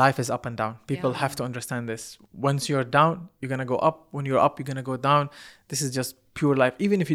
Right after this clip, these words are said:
Speaker 1: do nothing, sometimes you just feel depressed for no reason. It's just, it's
Speaker 2: Mm-hmm.
Speaker 1: just, this is just life putting you in check, right? So we need to understand this whole concept. We need to understand what goes up comes down and what goes down goes up. So what you do usually is when you s-, you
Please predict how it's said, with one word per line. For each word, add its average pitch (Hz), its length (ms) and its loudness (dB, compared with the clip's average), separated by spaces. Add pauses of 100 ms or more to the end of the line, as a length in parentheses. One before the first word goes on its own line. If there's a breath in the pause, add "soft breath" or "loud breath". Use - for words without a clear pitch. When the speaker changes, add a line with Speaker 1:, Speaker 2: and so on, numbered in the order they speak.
Speaker 1:
do 156 40 2 (160)
nothing, 127 320 -6 (240)
sometimes 156 440 0
you 143 120 -4
just 127 160 -6
feel 139 140 -2
depressed 123 400 -8
for 127 140 -10
no 127 140 -12 (120)
reason. 123 280 -12
It's 135 160 -6
just, 165 140 0
it's 143 160 -2
Speaker 2:
Mm-hmm. - 240 -10
Speaker 1:
just, - 380 -8
this 151 100 -2
is 147 180 -4
just 147 140 -2 (100)
life 143 140 4 (320)
putting 147 240 -4
you 131 160 -8
in 120 60 -16
check, - 220 -6 (260)
right? 156 140 -10 (420 loud breath)
So 160 100 8
we 147 100 6
need 180 120 8
to 180 140 0
understand 143 360 0
this 131 140 -4
whole 135 100 0 (120)
concept. 123 260 -12
We 139 80 -6
need 135 120 -8
to 139 60 -4
understand 135 400 -8 (160)
what 139 180 -2
goes 139 240 -2
up 131 80 -4 (100)
comes 127 220 -10
down 170 140 -6
and 147 100 -8
what 135 160 -8
goes 135 200 -6
down 131 180 -6
goes 127 280 -8
up. 131 60 -12 (160)
So - 140 2
what 170 280 10
you 180 60 4
do 151 300 8 (120)
usually 135 300 2 (160)
is 127 220 -14 (100)
when 143 180 -2
you 160 160 4
s-, - 380 -2
you 147 180 0